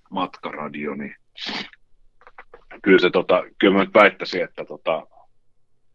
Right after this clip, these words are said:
tolleen perstuntumalla niin uunituoreilla Rainbow-paristoilla versus uunituoreet Energizer Lithium-paristot, niin niillä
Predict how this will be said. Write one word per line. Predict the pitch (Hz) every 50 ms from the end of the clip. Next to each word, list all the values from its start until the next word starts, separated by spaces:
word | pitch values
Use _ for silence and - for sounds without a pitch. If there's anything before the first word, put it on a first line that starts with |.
| _ _
tolleen | - 92 85 87 90 85 - -
perstuntumalla | 104 98 95 92 - - - 85 82 78 - 80 78 80 78 78 78 76 76
niin | 76 78 78 80 78 - -
uunituoreilla | - 110 98 95 92 87 82 - - 80 78 76 78 80 78 78 80 80
Rainbow-paristoilla | 82 90 90 92 90 85 - - 78 78 - - 78 76 78 78 - - - - 82 80 80 78 76 76 76 - - - - _ 80
versus | 85 85 85 82 - - 82 - - - - _ _ _ _
uunituoreet | - 92 87 85 82 78 - - - 80 78 76 76 76 78 78 - - - _ _ _ _ _ _ _ _ _ _ -
Energizer | 90 87 90 85 76 - - - 76 78 76 - - 76 71
Lithium-paristot, | 82 92 95 92 - - 90 82 73 71 73 - 76 76 73 76 76 - - - - - -
niin | 71 73 80 78 80
niillä | 87 85 85 85